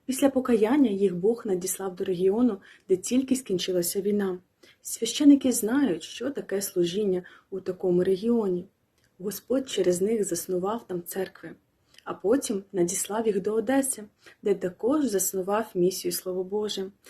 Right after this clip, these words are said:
яка впливає на всю планету Земля Євангелієм Ісуса Христа. Церква Слово Боже в Одесі велика, славна, але вона не має можливості збиратися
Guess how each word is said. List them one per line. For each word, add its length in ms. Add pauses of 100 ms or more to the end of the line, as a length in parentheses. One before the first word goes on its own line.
(160)
яка 180
впливає 580
на 100
всю 300
планету 480
Земля 460 (320)
Євангелієм 800
Ісуса 480
Христа. 460 (720)
Церква 360
Слово 320
Боже 320
в 80
Одесі 460
велика, 600
славна, 600 (360)
але 160
вона 200
не 120
має 300
можливості 640
збиратися 720